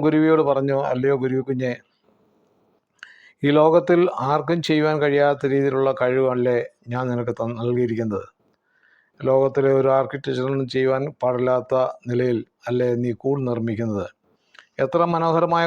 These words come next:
കൂടുകളാണ് നീ നിർമ്മിക്കുന്നത്! മാത്രമല്ല, ശത്രുക്കൾ കടന്ന് ആക്രമിക്കാതെ ഇരിക്കുവാൻ ഓലകളുടെ അറ്റത്തല്ലേ നീ കൂട് നിർമ്മിക്കുന്നത്?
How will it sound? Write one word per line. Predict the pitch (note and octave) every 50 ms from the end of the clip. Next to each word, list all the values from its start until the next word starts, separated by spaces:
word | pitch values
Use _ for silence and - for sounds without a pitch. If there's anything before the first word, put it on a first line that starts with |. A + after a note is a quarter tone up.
| D#3+ C#3+
കൂടുകളാണ് | D3 C#3+ D3+ D3 D3 C#3+ C#3 C3+ C3+ C3+ C3+ B2 - _ _ _ _ _ _ _ -
നീ | B2+ B2+ C3 B2+ B2+
നിർമ്മിക്കുന്നത്! | B2+ A#2+ B2 B2+ B2+ A2+ B2+ B2 A#2 A2 F#2+ F2+ - - _ _ _ _ _ _ _ _ _ _ _ _ _ _ - _ _ _ _ - - _ _ _ - _ _ _ _ _ _ _ _ _ -
മാത്രമല്ല, | B2+ B2+ - D3 C#3+ C#3+ C3+ C3+ C#3 C#3 C#3 C3+
ശത്രുക്കൾ | - C3+ C3 - D3 C3+ D3 D3 B2
കടന്ന് | C#3+ C3+ C3+ C#3 C#3+ C#3+ - B2
ആക്രമിക്കാതെ | B2+ B2+ C#3 C#3 C#3 C#3 C3 C3 C#3+ C#3 C3+ C3 C3+ B2+
ഇരിക്കുവാൻ | A#2+ B2+ A2+ - C3+ B2 A#2+ A2+ G#2 - _ _ _ _ _ _ _ _ _ _ _ _ _ _ -
ഓലകളുടെ | C3 C3+ C#3+ C#3 D3 D3 D3 D3 C#3+ C#3+ D3 - B2+
അറ്റത്തല്ലേ | C3 B2 - D3 C#3 - C#3 C3 B2+ B2+ C3 C3 B2+
നീ | B2+ B2+ G#2+ -
കൂട് | B2 C3 C3 C3+ C3+ - _ _ _ - A#2+
നിർമ്മിക്കുന്നത്? | A#2 A#2+ A#2+ A#2+ A2 A#2 A#2 A2 G2+ F2+